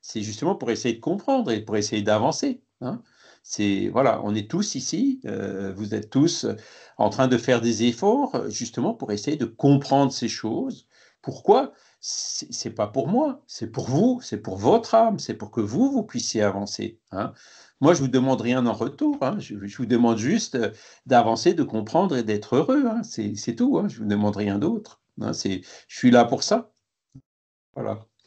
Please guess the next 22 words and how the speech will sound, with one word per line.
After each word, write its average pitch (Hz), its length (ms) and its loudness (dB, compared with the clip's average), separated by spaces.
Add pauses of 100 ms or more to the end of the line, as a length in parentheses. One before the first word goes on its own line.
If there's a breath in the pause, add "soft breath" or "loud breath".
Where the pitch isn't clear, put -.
(300 soft breath)
Je - 80 -18
suis 107 60 -10
pas, 113 220 4
il 113 60 4
n'y 110 80 6
a 107 40 4
pas 127 140 4
d'examen, 117 640 0
il 165 40 -2
n'y 131 60 -2
a 117 60 -2
pas 120 180 -6
de 117 80 -8
contrôle, 131 720 -2
euh, 104 220 -2 (500 soft breath)
voilà, 127 300 -4
on, 113 80 -8
on, 113 320 -6
on 120 80 -4
donne, 127 440 2 (100)
hein, 120 240 -6
on, 95 800 -10